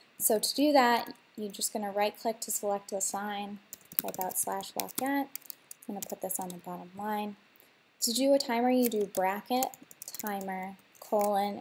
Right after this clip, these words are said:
and then the number of seconds you want it to take to open or close. So in this case, I'm gonna do two seconds. Now when I do this,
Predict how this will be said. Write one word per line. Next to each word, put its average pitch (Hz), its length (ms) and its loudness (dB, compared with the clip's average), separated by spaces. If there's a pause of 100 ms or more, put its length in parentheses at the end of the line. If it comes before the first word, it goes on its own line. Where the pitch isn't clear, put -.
and 202 160 -4
then 202 140 0
the 196 60 0
number 214 340 4
of 220 80 4
seconds 202 720 2
you 196 140 -6
want 185 340 -4
it - 140 -12
to - 100 -12
take - 280 -4
to - 140 -6
open 185 280 -4
or 180 80 -8
close. 254 560 4 (400)
So - 120 -4
in 214 100 -2
this 208 140 0
case, 185 400 -2
I'm 185 140 -8
gonna 175 180 -6
do 180 220 -6
two - 220 -8
seconds. - 800 -6 (1000)
Now 208 220 0
when 214 120 0
I 214 80 2
do 247 200 0
this, 254 300 4